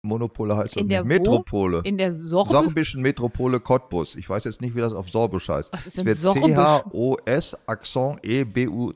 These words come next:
Speaker 1: Z geschrieben. Cottbus.
Speaker 2: <laughs> Was ist denn Sorbisch?
Speaker 1: Sorbisch ist eine der zwei Minderheitensprachen, die in Deutschland von der uno anerkannt sind. Was ist die andere?
Speaker 2: Deutsch?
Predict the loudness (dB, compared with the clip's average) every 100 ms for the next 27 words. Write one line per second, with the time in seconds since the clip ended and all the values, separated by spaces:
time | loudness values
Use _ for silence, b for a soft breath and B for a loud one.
0 | _ -2 -2 -4 -12 -12 -20 -4 -4 -4
1 | -14 B B B B B B _ 2 4
2 | 4 6 4 2 -8 _ _ _ _ -4
3 | -4 -6 4 4 6 2 0 -10 -2 -2
4 | -2 B B -6 4 6 6 4 4 2
5 | 0 -10 -10 2 2 4 0 2 -2 0
6 | 0 0 2 0 0 0 2 2 2 2
7 | 2 -2 -8 -2 -2 -2 -2 0 2 2
8 | 0 -4 -4 -4 -4 -4 -2 -4 -2 -2
9 | -2 -6 -6 -6 -6 -6 -6 -4 -4 -6
10 | -8 _ B B B _ _ _ _ _
11 | -6 -6 -10